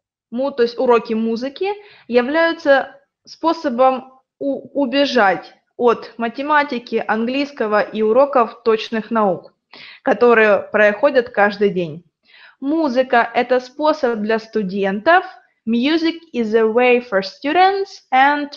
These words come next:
blank. Конструкция. Something, в этом случае music, is, то есть глагол to be, да, is что-то, way for students,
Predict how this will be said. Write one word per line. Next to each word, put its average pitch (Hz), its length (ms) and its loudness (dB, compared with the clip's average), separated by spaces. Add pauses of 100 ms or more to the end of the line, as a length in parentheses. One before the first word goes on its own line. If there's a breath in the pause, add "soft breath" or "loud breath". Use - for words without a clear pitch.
(120)
blank. 190 420 0 (1500)
Конструкция. 220 920 0 (480 loud breath)
Something, 277 880 -2 (200)
в - 40 -6
этом 226 200 -2
случае 226 400 -6
music, 220 600 -2 (680 soft breath)
is, 226 480 0 (400)
то 220 60 -2
есть 220 180 -2
глагол 220 400 2
to 226 160 -6
be, 214 140 -4
да, 208 220 0
is 247 600 0 (220)
что-то, 269 880 0 (220)
way 247 360 2
for 233 300 -2
students, 233 600 -4